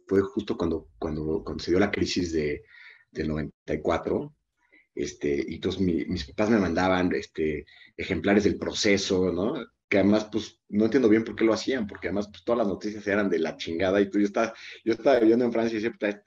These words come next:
o sea, está cayendo el país a pedazos", ¿no? Era de justo del noventa y cuatro al noventa y cinco, pero de ahí me empezó a interesar mucho y, y me llamaba como la atención esta parte de decir, "Es que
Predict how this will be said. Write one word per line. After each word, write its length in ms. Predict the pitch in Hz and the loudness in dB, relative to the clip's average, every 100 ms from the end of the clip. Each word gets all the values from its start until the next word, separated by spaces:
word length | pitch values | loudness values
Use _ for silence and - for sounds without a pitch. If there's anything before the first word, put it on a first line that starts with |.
| - | -14
o 40 | |
sea, 180 | 95 98 | -10 -8
está 180 | 95 - | -6 0
cayendo 240 | 123 131 | 4 4
el 60 | 123 | 4
país 220 | 98 101 | 2 2
a 80 | - | 0
pedazos", 460 | 90 110 143 85 | 2 2 2 -2
¿no? 160 | 87 110 | -4 -2
Era 140 | 117 | 2
de 80 | 107 | 2
justo 260 | 92 113 123 | 0 -2 -2
del 80 | 107 | -2
noventa 240 | 87 82 | -2 -6
y 60 | 82 | -6
cuatro 300 | 98 101 107 | -4 -2 -2
al 40 | |
noventa 540 | 90 80 - - - | -4 -8 -12 -18 -12
y 40 | 80 | -10
cinco, 420 | 98 95 - - _ - - - _ _ | -8 -8 -8 -12 _ -20 -20 -20 _ _
pero 160 | 107 | 4
de 60 | 107 | 4
ahí 40 | |
me 60 | 139 | 4
empezó 220 | 147 - | 2 -4
a 20 | |
interesar 400 | 135 143 101 120 | -4 -4 -4 -4
mucho 320 | 117 107 - 120 | -4 -4 -2 -2
y, 160 | 113 | -2
y 40 | 95 | -6
me 100 | 85 | -6
llamaba 360 | 98 127 151 | -4 -4 -6
como 200 | - 82 | -8 -10
la 100 | 80 | -10
atención 640 | 78 78 78 - 110 120 - | -8 -8 -4 2 2 2 -2
esta 260 | - 117 | -6 -6
parte 340 | - 107 - 110 | -4 -4 0 -2
de 40 | |
decir, 280 | - 107 101 _ _ _ _ _ _ _ _ | 4 4 2 _ _ _ _ _ _ _ _
"Es 100 | - | -6
que 380 | - 117 92 | 4 6 4